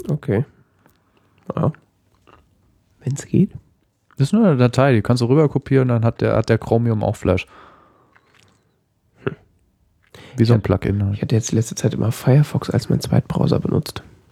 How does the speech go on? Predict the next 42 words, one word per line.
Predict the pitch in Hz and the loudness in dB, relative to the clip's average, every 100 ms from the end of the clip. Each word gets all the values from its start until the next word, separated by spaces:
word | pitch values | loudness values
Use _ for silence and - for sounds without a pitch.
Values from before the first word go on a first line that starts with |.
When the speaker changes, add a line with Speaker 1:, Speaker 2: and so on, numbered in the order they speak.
| _ _ _ _ - | _ _ _ _ -4
Speaker 2:
Hm, | 120 117 - | -2 -2 -10
ich | - | -18
benutze | - 120 123 | -6 -4 -2
mal | 120 110 | -2 -2
Chromium. | - - 123 120 110 113 - _ _ - - - - - - - - - _ | -2 -2 0 0 -2 -4 -12 _ _ -8 -8 -16 -20 -18 -18 -20 -20 -20 _
Speaker 1:
Ah | - 262 | 0 2
ja, | 180 165 - | 2 0 -2
jetzt | 131 | 2
hab | 139 | 4
ich | |
Speaker 2:
Firefox | 120 127 127 - | 2 2 -2 -2
ist | 117 | -10
bei | - | -6
mir | 113 127 | -4 -4
immer | 131 | -4
so | 107 98 | -2 -2
langsam. | 98 98 123 98 101 - _ _ _ _ _ _ - - - _ _ _ _ - | 0 -4 -4 -8 -12 -18 _ _ _ _ _ _ -20 -20 -20 _ _ _ _ -6
Speaker 1:
Ja, | 120 113 113 117 127 | 2 4 4 4 0
das | 165 - - | -4 -14 -4
hat, | 127 - 139 143 | -4 -2 -4 -2
das | 139 - | -4 -4
Gefühl | - - 160 | -6 0 0
hatte | 143 | 2
ich | 151 | 2
auch, | 120 127 - | 2 2 2
aber | 107 | -2
so | 113 | 0
auf | 113 - | 0 -2
einem | 113 | -4
schnellen | - 113 143 | 2 2 2
Computer | 170 135 - - 139 143 147 _ _ | 0 0 0 2 2 2 0 _ _
geht | - - | -2 0
das | - | -2
dann | - - 160 | -2 -2 0
irgendwie. | - 123 151 - 147 _ - | -2 -2 -2 -4 -6 _ -4
Aber | - | 0
Speaker 2:
Außerdem | 107 113 117 120 110 - | 2 2 2 2 -2 -4
Speaker 1:
wahrscheinlich | - - _ 107 151 _ _ _ _ | -10 -14 _ -10 -10 _ _ _ _
Speaker 2:
komme | - 123 | 0 2
ich | 113 | 2
mit | 113 | 2
der | 120 | 0